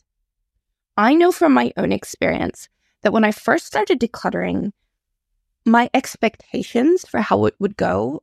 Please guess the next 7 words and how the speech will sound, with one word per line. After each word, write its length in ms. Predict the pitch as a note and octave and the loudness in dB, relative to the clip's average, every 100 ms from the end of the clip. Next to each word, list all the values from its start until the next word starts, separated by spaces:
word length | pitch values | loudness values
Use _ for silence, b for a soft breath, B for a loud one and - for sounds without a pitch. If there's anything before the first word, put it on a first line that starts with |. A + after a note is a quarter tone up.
| - | -8
were 220 | G3 F#3+ | 0 0
very 500 | F#3 G#3 G#3 A#3 A3 - | 2 2 2 2 -2 -6
different 400 | - - F#3+ - _ _ _ _ _ _ _ | -8 -2 -2 -2 _ _ _ _ _ _ _
from 420 | - G3 F#3 E3+ - | -2 0 2 -2 -4
what 300 | F#3 F3+ - | -2 0 -2
happened. 440 | - - - - - _ _ _ _ _ _ - | -6 -10 -10 -12 -18 _ _ _ _ _ _ -4
So 320 | D4+ C4 B3 | 2 2 2